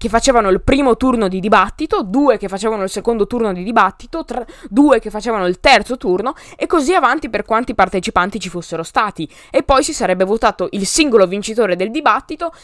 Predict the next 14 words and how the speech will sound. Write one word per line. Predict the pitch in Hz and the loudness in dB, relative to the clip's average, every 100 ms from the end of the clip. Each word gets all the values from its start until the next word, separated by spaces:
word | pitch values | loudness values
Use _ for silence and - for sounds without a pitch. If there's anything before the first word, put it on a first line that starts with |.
| - | -10
e | - | -6
poi | - 240 | 0 2
eventualmente | 220 254 311 330 240 277 | 2 0 0 0 0 0
anche | 208 220 247 | 0 0 0
un | 196 | 0
voto | 180 285 226 165 | 4 6 4 -2
che | 180 | -10
si | 170 | -10
sarebbe | 180 165 175 170 | -6 -4 -2 0
dato | 170 175 | 0 -2
a | |
questo | 180 180 - 170 | -6 -6 -2 -2
vincitore. | 185 175 - - 160 151 156 - _ _ _ _ _ _ - - - - - _ _ | -2 -6 -8 -8 -8 -6 -10 -14 _ _ _ _ _ _ -20 -20 -20 -20 -20 _ _
E... | - 233 214 208 202 196 190 190 185 | -2 2 2 2 4 4 6 4 2